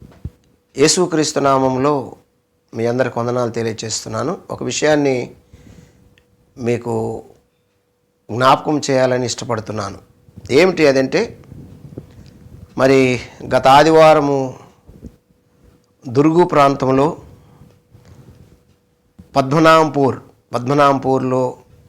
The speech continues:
బిలాయ్ దగ్గర జరిగినటువంటి సంఘటన. పాస్టర్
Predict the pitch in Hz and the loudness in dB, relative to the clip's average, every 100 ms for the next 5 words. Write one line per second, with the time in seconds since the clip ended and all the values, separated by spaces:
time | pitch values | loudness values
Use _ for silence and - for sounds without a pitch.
0 | _ _ _ _ _ _ - 123 139 143 | _ _ _ _ _ _ -4 2 6 6
1 | 135 127 123 123 120 120 120 120 120 123 | 4 0 -2 -2 -4 -6 -6 -6 -6 -6
2 | - 113 113 110 104 - _ _ _ _ | -4 -4 -6 -6 -10 -14 _ _ _ _
3 | _ _ _ _ _ _ _ _ - 135 | _ _ _ _ _ _ _ _ 0 2
4 | 139 151 151 131 | 2 0 2 2